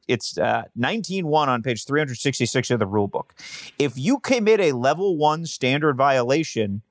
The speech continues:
the precedent now, and it has been for the past few years since rules were changed, and, you know, there was a call for increased punishments, are you are either going to get one or two year postseason ban. All the other stuff, it matters, but it really doesn't matter.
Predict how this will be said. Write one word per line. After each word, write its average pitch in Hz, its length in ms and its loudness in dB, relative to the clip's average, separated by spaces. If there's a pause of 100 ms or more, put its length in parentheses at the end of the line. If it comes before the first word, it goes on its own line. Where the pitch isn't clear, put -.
(400)
the - 100 2
precedent 190 600 -2
now, 151 440 0
and 135 80 -4
it 131 80 -4
has 160 160 -2
been 170 140 -2
for 143 120 -6
the 131 120 0
past 151 360 -2
few 160 160 -4
years 131 400 2
since 120 300 -2
rules 131 340 0
were 120 120 0
changed, 110 600 -2
and, 107 240 0 (380)
you 135 160 4
know, 135 80 4
there 131 140 2
was 127 120 2
a 113 120 0
call 135 320 2
for 131 160 -6
increased 120 360 -4
punishments, 113 580 -4 (300)
are 135 380 4 (160)
you 180 240 2
are 214 140 4
either 185 200 2
going 165 260 0
to 139 100 -4
get 151 260 2
one 131 260 0
or 170 60 -2
two 151 160 -6
year 139 180 2
postseason 110 640 -2
ban. - 260 -6 (380)
All 254 180 4
the 175 140 4
other 165 160 2
stuff, 151 420 0 (160)
it 175 160 2
matters, 151 460 0
but 135 180 2
it 135 120 2
really 120 260 2
doesn't 104 260 -2
matter. 113 360 -8